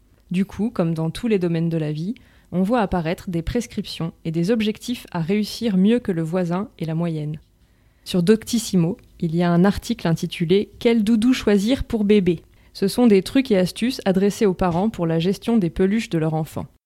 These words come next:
On commence par nous expliquer l'importance de l'objet transitionnel et la spécificité du choix du doudou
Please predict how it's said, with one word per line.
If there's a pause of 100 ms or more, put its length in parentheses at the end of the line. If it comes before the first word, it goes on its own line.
(460)
On
commence
par
nous
expliquer
l'importance
de
l'objet
transitionnel
et
la
spécificité
du
choix
du
doudou